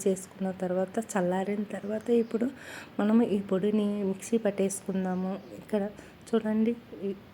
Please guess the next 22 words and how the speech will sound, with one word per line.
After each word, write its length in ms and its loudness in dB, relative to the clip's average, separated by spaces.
ఇలాగా 340 0
సాల్ట్ 400 4
వేసుకుని 480 2
ఇప్పుడు 260 2
మిక్సీ 360 0
పట్టేసుకుందాము. 920 0
ఇలా 160 4
మిక్సీ 340 0
పట్టుకున్న 380 0
తర్వాత 380 0
చూడండి, 380 4
ఇలా 160 4
ఎంత 180 0
పొడి 220 4
అయితే 220 2
వచ్చింది. 440 0
ఇప్పుడు 220 0
మనము 260 0
దీన్ని 320 0
చల్లారిన 580 6
తర్వాత 400 0
ఒక 100 -10